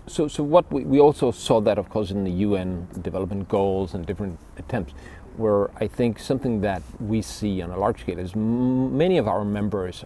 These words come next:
are, actually most, have a very high consciousness and a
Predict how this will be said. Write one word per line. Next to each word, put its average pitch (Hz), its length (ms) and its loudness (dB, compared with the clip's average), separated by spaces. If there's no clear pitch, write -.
are, 95 300 -4
actually 98 380 -4
most, 95 540 0
have 104 460 -4
a 92 200 -4
very 98 400 -2
high 90 320 -2
consciousness 87 880 -12
and 85 300 -12
a 87 360 -6